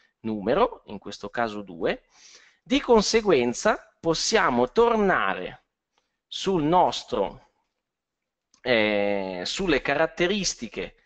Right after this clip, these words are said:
del nostro Expert Advisor, cliccando con il tasto destro qui sul grafico, consiglieri esperti, proprietà, e molto semplicemente,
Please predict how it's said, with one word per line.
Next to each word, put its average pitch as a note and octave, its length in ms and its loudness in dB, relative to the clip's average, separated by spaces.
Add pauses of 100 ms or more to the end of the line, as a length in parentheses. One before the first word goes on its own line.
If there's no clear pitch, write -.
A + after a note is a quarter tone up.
(280)
del C3 220 -2
nostro C#3+ 800 0 (100)
Expert - 560 -2
Advisor, E3+ 800 0 (360)
cliccando C3 1000 -2 (160)
con G3 200 2
il D#3 160 -2
tasto C3+ 380 -2
destro A#2 680 -2 (300)
qui - 300 -2
sul B2 240 -6
grafico, - 760 -6 (360)
consiglieri C#3 720 2
esperti, B2 800 -4 (260)
proprietà, C#3 880 -2 (1200)
e A3 260 4
molto G#3 400 2
semplicemente, A3+ 1300 -2